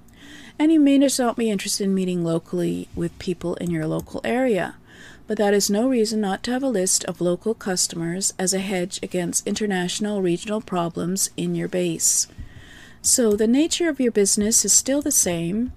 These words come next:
Nothing should change about what you're trying to do while you extend yourself locally.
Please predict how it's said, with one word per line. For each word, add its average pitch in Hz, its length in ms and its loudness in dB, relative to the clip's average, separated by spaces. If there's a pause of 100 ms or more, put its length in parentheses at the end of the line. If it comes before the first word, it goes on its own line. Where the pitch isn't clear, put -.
(420)
Nothing 247 280 0
should - 200 -6
change 208 400 0
about 196 200 0
what 208 160 0
you're 226 100 -2
trying 196 240 -2
to 196 80 0
do 190 340 0
while 180 300 0
you 196 280 0
extend 196 520 2
yourself 190 540 0
locally. 196 800 0